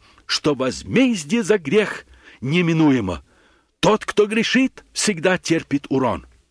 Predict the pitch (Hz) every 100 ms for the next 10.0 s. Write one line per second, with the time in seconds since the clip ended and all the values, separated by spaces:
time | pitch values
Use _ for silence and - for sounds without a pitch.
0 | _ _ _ _ - 131 120 - 180 160
1 | 165 175 175 160 160 131 170 - 175 147
2 | 170 165 147 131 120 - 92 80 _ _
3 | _ _ - 117 202 143 175 202 208 _
4 | _ _ - - - 208 240 233 233 -
5 | 233 185 127 90 - - - _ _ _
6 | _ _ _ - - - 92 - - 208
7 | 180 185 160 _ _ _ _ _ - 123
8 | 113 104 202 185 180 170 151 _ _ _
9 | _ - - 151 175 131 147 143 143 135